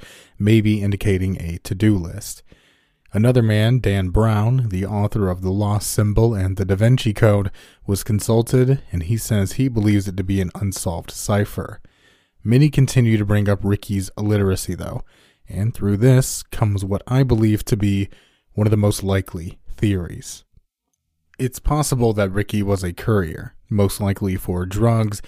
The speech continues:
and maybe weapons. Ricky would have slipped under the radar easily and wouldn't have aroused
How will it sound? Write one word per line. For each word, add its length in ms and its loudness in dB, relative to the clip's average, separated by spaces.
and 140 0
maybe 260 2
weapons. 640 -2
Ricky 300 2
would 200 4
have 400 0
slipped 400 -2
under 240 0
the 80 -2
radar 460 0
easily 680 0
and 160 -4
wouldn't 240 0
have 120 -2
aroused 480 -2